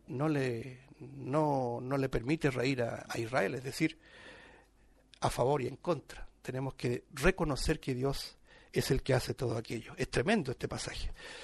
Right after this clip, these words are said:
Vámonos ahora para terminar a Romanos nueve, y con esto estaríamos dando término, hermanos, a este,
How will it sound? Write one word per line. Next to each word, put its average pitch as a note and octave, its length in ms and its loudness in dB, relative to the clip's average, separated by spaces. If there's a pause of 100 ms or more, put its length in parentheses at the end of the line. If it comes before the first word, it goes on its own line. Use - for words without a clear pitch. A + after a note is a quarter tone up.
(200)
Vámonos G#3+ 760 12
ahora F#3 320 12
para F#3 200 10
terminar G#3+ 480 12 (220)
a D3+ 80 12
Romanos D#3 400 12
nueve, G#3+ 340 12
y A3+ 80 6
con D#3 160 8
esto F#3 220 6
estaríamos F3+ 540 6
dando E3+ 260 8
término, F3 420 8
hermanos, F#3 480 10 (460)
a D#3 140 12
este, E3 260 8